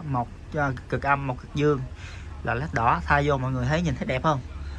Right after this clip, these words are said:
Còn cái con của khách thay nè, nè,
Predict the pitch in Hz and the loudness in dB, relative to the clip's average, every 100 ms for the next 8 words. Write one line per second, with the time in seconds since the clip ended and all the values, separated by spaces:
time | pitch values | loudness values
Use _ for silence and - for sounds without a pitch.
0 | - - - - - 123 160 170 156 156 | -10 -10 -8 -8 -6 -4 2 6 6 6
1 | 185 185 160 151 127 113 - - - - | 4 6 6 8 4 -2 -10 -16 -14 -10
2 | 123 | -6